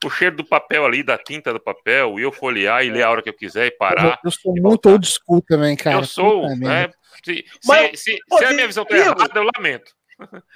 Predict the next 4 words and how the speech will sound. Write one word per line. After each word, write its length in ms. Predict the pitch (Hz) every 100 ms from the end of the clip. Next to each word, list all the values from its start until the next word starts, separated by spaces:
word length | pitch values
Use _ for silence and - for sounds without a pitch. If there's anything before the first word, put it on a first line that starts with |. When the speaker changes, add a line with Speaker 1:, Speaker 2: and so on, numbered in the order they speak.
| - - _ _ _ _ _ _ _ _ - _ _ _ - - _ _ _ _
Speaker 3:
Não, 360 | - 311 175 - 180
eu 140 | 196
te 100 | 311
entendo. 440 | 359 285 277 175